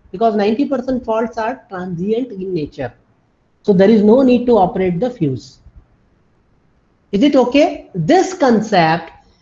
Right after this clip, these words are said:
is known as fuse saving concept. This concept is known as fuse saving concept in the utility,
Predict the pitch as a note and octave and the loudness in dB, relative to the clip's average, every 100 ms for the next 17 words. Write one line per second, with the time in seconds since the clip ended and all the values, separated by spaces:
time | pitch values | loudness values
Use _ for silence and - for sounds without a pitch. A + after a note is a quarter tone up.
0 | _ _ C4+ A3 A#3+ C#4+ D#4+ B3 F#3 E3+ | _ _ 2 2 2 4 4 4 4 4
1 | G#3 - _ _ - C4+ D4+ D#4+ - - | 0 -8 _ _ 0 4 6 6 2 2
2 | B3 A#3+ B3+ A#3+ G#3 F3+ F#3 C#3+ - - | 4 4 2 0 -2 0 -2 -4 -6 -20
3 | _ _ _ _ _ - G#3+ D#4 - B3 | _ _ _ _ _ -2 2 2 0 -2
4 | A3 A3 G3+ G#3 - A3 A3 F#3 A3 C#4+ | 0 0 0 0 -4 -4 -4 0 2 2
5 | C#4 F#3 D#3+ - _ _ - - C4 D4+ | 2 0 -2 -6 _ _ -12 0 2 2
6 | - - A3+ A#3 A#3 G3+ G3+ - A3 E3 | 0 2 2 2 0 -2 -4 0 2 2
7 | - - - G3 F3+ E3+ D#3+ D3 C3 B2 | 0 -8 -6 -2 0 0 0 -2 -4 -8